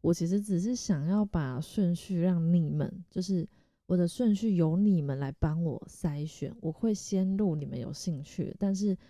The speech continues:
基本上这四集都，我，我挑出来的都是我觉得我有办法录一个节目，跟有内容可以跟你们分享，所以这一集就是票数最少的 <laughs> 高级露营体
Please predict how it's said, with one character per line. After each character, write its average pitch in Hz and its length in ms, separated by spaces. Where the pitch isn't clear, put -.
基 311 120
本 254 140
上 240 160
这 247 100
四 226 240
集 151 240
都， 165 400
我， - 220
我 175 120
挑 269 400
出 277 280
来 156 160
的 143 160
都 185 160
是 233 100
我 180 260
觉 160 200
得 190 100
我 214 140
有 170 80
办 180 200
法 165 200
录 190 320
一 196 80
个 165 180
节 139 300
目， 151 200
跟 160 280
有 175 220
内 202 300
容 139 180
可 196 140
以 - 40
跟 180 140
你 147 60
们 147 120
分 - 300
享， - 240
所 233 140
以 240 40
这 294 220
一 302 40
集 254 580
就 294 260
是 294 260
票 294 300
数 302 200
最 311 420
少 220 280
的 214 280
<laughs> - 540
高 254 400
级 170 440
露 208 240
营 151 240
体 - 220